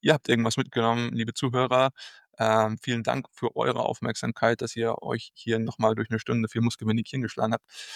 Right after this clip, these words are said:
Ähm, <laughs> nein, Spaß. Ja, falls, falls ihr irgendjemanden kennt, der auch gerne über derartige Themen noch was hören möchte, leitet es gerne weiter. Wir freuen uns immer. Lasst uns Kommentare da, liked uns, äh,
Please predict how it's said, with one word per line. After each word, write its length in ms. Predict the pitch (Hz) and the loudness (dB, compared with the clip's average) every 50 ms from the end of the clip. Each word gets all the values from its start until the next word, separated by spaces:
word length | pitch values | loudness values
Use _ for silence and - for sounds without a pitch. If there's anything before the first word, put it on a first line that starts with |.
| - - - | -16 -4 2
Ähm, 420 | - 110 110 113 117 113 120 120 110 110 - - - - - - | 4 6 8 8 8 6 4 -2 -4 -4 -4 -4 -4 -4 -2 0
<laughs> 220 | 185 - 123 - - | 0 0 0 -4 -4
nein, 140 | - 180 | -6 -6
Spaß. 340 | - - - 131 120 - - _ - - - - - - - - - | -6 -4 -4 -4 -4 -6 -10 _ -18 -18 -16 -16 -16 -18 -18 0 6
Ja, 140 | - 147 139 | 8 8 10
falls, 220 | - 151 135 - - - | 8 6 6 4 0 0
falls 200 | - 131 123 - | 0 2 4 4
ihr 100 | 127 123 | 4 4
irgendjemanden 380 | 131 127 123 123 117 - 117 - | 4 4 2 2 2 2 2 2
kennt, 280 | - 127 127 - - - | 2 0 0 0 0 2
der 120 | 117 117 | 2 4
auch 180 | 117 120 - - | 4 2 0 0
gerne 340 | 117 117 113 113 113 113 - - | 0 2 2 2 2 0 -2 -2
über 460 | 127 110 110 110 110 110 110 110 110 - _ _ _ _ _ _ - | -2 0 2 4 4 4 4 2 0 -4 _ _ _ _ _ _ 4
derartige 380 | 120 123 117 120 - 117 120 - | 6 6 6 6 4 2 0 0
Themen 460 | - 120 117 117 117 113 113 113 117 | 2 2 2 4 4 2 2 2 2
noch 140 | 120 117 - | 0 2 2
was 160 | 120 - - | 0 2 4
hören 180 | 120 120 117 113 | 4 4 4 2
möchte, 460 | 120 113 - - 113 113 113 113 110 _ _ _ _ _ _ - | 0 -2 -2 -2 0 0 0 -2 -4 _ _ _ _ _ _ -4
leitet 340 | - 104 110 127 127 151 135 | 0 4 4 4 4 2 0
es 120 | 123 - | 0 0
gerne 260 | - 120 113 113 110 | 0 0 2 2 2
weiter. 420 | 117 117 117 117 - 117 113 113 107 | 4 2 2 2 2 2 2 2 0
Wir 80 | 110 | -2
freuen 260 | - - - 117 113 113 | -2 -2 0 2 2 2
uns 140 | 110 - | 2 0
immer. 460 | - - 117 113 113 117 113 113 113 113 | 0 2 2 4 6 6 6 4 4 6
Lasst 280 | 113 123 139 - - | 6 6 6 6 4
uns 100 | 151 127 | 2 2
Kommentare 520 | - 135 127 123 113 - 120 120 120 120 117 | 4 4 4 6 6 6 6 8 8 8 8
da, 180 | 120 113 113 | 8 8 8
liked 300 | 113 117 117 113 _ - | 6 4 0 -6 _ -12
uns, 400 | 110 107 110 107 - - - - - | -14 -14 -14 -16 -16 -20 -20 -20 -20
äh, 60 | - | -20